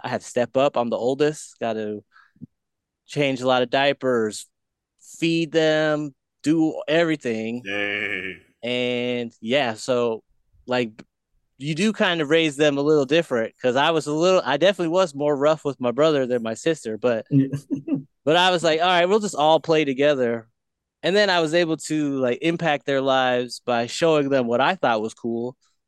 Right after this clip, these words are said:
Speaker 1: Like, I put 'em on Naruto right when they were able to, like,
Speaker 2: <laughs>
Speaker 1: read. I was like, "All right, we're gonna learn how to read subtitles." <laughs>
Speaker 2: <laughs>
Speaker 1: And, you know,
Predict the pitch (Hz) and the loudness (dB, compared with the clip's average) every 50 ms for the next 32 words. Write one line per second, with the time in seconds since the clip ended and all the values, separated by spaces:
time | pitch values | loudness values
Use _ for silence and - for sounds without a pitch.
0 | _ _ _ _ _ _ _ _ - 110 104 98 98 98 98 - - _ _ _ | _ _ _ _ _ _ _ _ -4 -4 -2 -2 -4 -6 -6 -8 -12 _ _ _
1 | _ _ _ _ _ _ _ _ _ _ - 120 120 - 160 156 139 131 127 123 | _ _ _ _ _ _ _ _ _ _ -8 -8 -2 0 2 2 2 2 0 0
2 | 123 135 135 143 143 147 - - 147 139 139 147 147 - _ _ _ - 113 113 | 2 2 2 2 0 0 0 2 2 4 2 2 0 -4 _ _ _ -8 -2 0
3 | 135 139 147 131 131 135 139 139 143 139 139 139 139 127 139 135 - - 143 135 | 2 2 2 0 -2 -2 0 0 2 2 2 2 0 0 -2 -4 -2 -2 0 2
4 | 135 123 120 117 110 - 185 190 - 139 156 160 156 - 151 151 151 240 - - | 2 2 0 -2 -2 -4 -4 0 2 4 4 4 4 2 0 0 0 -4 -8 -8
5 | _ _ - 135 123 123 113 113 117 - - 131 143 143 131 127 139 151 156 156 | _ _ -6 -2 0 0 0 -2 -4 -4 0 2 2 4 2 2 2 2 2 2
6 | 151 156 156 151 156 151 143 139 139 151 151 151 151 139 - - - 202 196 185 | 2 2 2 2 2 0 0 0 0 0 0 0 0 -2 -4 -4 0 0 0 0
7 | 156 - 175 156 143 135 120 104 98 - - - - - - - 180 - 214 196 | 0 0 0 2 2 2 0 -2 -4 -6 -10 -12 -12 -10 -6 -2 2 4 4 4
8 | - - - - - 185 175 214 - 202 - - - - _ _ _ _ _ _ | 4 4 2 2 2 4 4 4 2 2 0 -2 -4 -18 _ _ _ _ _ _
9 | _ _ _ _ _ _ _ _ _ _ _ _ _ _ _ _ _ _ _ _ | _ _ _ _ _ _ _ _ _ _ _ _ _ _ _ _ _ _ _ _
10 | _ - 131 127 135 131 131 131 127 123 123 123 123 120 135 135 123 113 120 | _ -6 -2 -2 0 2 2 0 0 0 0 -2 -4 -4 -6 -4 -2 0 0